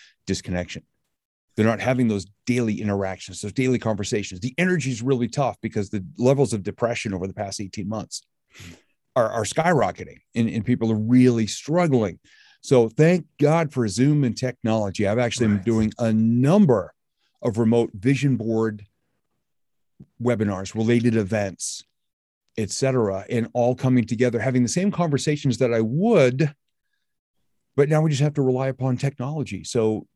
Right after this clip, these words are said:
Speaker 1: you know, leaders are now having one-on-one Zoom calls with people, check-ins, fifteen-minute calls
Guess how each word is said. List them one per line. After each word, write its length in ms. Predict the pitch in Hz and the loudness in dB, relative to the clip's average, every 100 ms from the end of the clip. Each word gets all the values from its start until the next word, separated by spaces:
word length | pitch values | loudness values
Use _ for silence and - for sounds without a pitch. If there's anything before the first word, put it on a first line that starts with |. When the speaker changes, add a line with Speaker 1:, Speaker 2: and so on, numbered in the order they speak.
| _ _ _ _ _ | _ _ _ _ _
Speaker 1:
you 100 | 135 | -12
know, 180 | 127 117 - | -6 -6 0
leaders 380 | 135 143 143 131 | 0 2 2 2
are 40 | |
now 220 | 123 131 | 0 -2
having 460 | 113 131 123 127 107 | -2 0 0 0 2
one-on-one 400 | 139 143 135 127 | 4 4 4 2
Zoom 200 | 151 170 | 2 0
calls 320 | 131 110 - | -2 -6 -6
with 140 | 101 | -8
people, 260 | - 104 95 | -6 -6 -8
check-ins, 440 | - 165 185 160 | -6 -6 -6 -12
fifteen-minute 600 | - 165 - 160 143 135 | -12 -12 -6 -2 0 -2
calls 360 | - 151 104 | -4 -6 -6